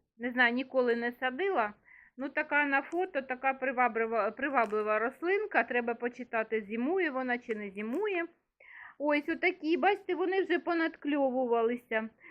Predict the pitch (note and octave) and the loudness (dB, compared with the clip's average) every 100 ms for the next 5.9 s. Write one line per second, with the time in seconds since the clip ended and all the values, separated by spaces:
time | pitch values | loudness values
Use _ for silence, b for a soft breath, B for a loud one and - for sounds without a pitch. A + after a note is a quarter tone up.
0 | B - E4 E4+ C4+ D4 D#4+ D#4 D#4 D4 | B -6 0 0 2 6 8 8 4 2
1 | D4 D4 D4+ C4+ C#4+ D4+ C#4 C#4+ C#4 C4+ | 2 2 0 -2 -4 -4 0 2 2 0
2 | C#4 C4+ D4 D4 C#4+ C#4+ D4 - C4+ B3+ | -2 -2 -4 -2 -2 -2 -6 -8 -8 -4
3 | B3+ C#4 C#4+ C#4+ - G4+ G#4 G4 F#4 - | -4 -2 -2 -2 -4 -2 0 -2 -6 -8
4 | F4+ E4+ b b _ F4 G#4+ F4 F4+ E4 | -8 -8 b b _ -2 0 2 0 0
5 | D4+ B3 D#4 C#4+ C#4+ G4+ - - | -2 -4 -8 -6 -4 -4 -6 -12